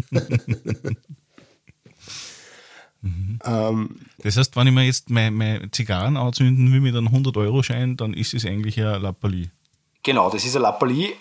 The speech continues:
Speaker 3: außer du nimmst zum Anzünden fünfzehntausend Euro insgesamt. Also du brauchst dann
Speaker 2: Wenn die,
Speaker 3: einige
Speaker 2: wenn die Zigarre
Speaker 3: fünfhunderter.
Speaker 2: nass geworden ist. Und
Speaker 1: Ja,
Speaker 2: einfach
Speaker 1: das ist
Speaker 2: nicht
Speaker 1: ja klar.
Speaker 2: kleiner will.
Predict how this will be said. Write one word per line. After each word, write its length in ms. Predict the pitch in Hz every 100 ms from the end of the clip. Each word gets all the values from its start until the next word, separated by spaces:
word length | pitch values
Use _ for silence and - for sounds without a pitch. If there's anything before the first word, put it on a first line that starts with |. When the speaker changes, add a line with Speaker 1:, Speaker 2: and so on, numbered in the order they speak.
| -
Speaker 3:
außer 520 | 98 151 175 - 120 -
du 300 | 147 147 143
nimmst 480 | 143 160 - -
zum 160 | - 180
Anzünden 840 | 190 143 - 160 160 - 156 151 143
fünfzehntausend 840 | - 165 - 127 113 98 127 120
Euro 240 | 101 117
insgesamt. 880 | - 123 - - - 73 - - - _ _ _ _ _ -
Also 180 | 113
du 100 | 117
brauchst 340 | 120 98 120 -
dann 180 | 127 139
Speaker 2:
Wenn 100 | -
die, 320 | 104 87 104
Speaker 3:
einige 380 | 120 151 143 143
Speaker 2:
wenn 180 | 147
die 120 | 139 -
Zigarre 180 | 117
Speaker 3:
fünfhunderter. 320 | 113 117 110 131
Speaker 2:
nass 100 | 104
geworden 340 | 107 98 104
ist. 260 | - - - - - _ _ _ _ _ - -
Und 100 | 190
Speaker 1:
Ja, 60 | 151
Speaker 2:
einfach 220 | 104 -
Speaker 1:
das 80 | -
ist 100 | 113
Speaker 2:
nicht 20 |
Speaker 1:
ja 40 | 107
klar. 140 | 113
Speaker 2:
kleiner 260 | 123 170 123
will. 300 | 180 -